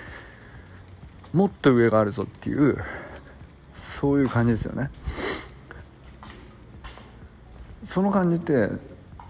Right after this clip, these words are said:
喋ってない頃からずっとなんかそういう風な人なんじゃないかなって思ってたんですよね。で、それがす-、思い出すとね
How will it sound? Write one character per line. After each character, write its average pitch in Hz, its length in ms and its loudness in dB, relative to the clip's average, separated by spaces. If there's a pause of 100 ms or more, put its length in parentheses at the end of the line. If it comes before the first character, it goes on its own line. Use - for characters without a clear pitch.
(160)
喋 185 320 0
っ - 20 2
て - 260 0
な 156 120 6
い 131 60 2
頃 110 160 4
か 98 80 4
ら 98 160 2
ず 139 220 -4
っ - 20 -6
と 151 180 0
な 143 100 6
ん 123 40 0
か 107 100 2
そ 131 220 2
う - 20 6
い 127 40 4
う - 20 4
風 139 240 4
な 104 100 4
人 - 220 0
な 107 100 6
ん 107 80 2
じ 98 80 2
ゃ - 40 4
な 95 40 2
い 98 40 2
か 95 100 4
な 101 100 2
っ 98 40 0
て - 100 0
思 98 160 4
っ - 20 4
て - 140 0
た 131 80 4
ん - 20 4
で - 60 -4
す - 120 -4
よ - 60 -6
ね。 95 200 2 (520)
で、 135 100 2
そ 139 160 2
れ 165 140 4
が 160 240 4
す-、 135 220 2 (1080)
思 135 260 4
い 139 40 4
出 139 120 4
す - 120 -4
と - 60 -8
ね 110 200 -4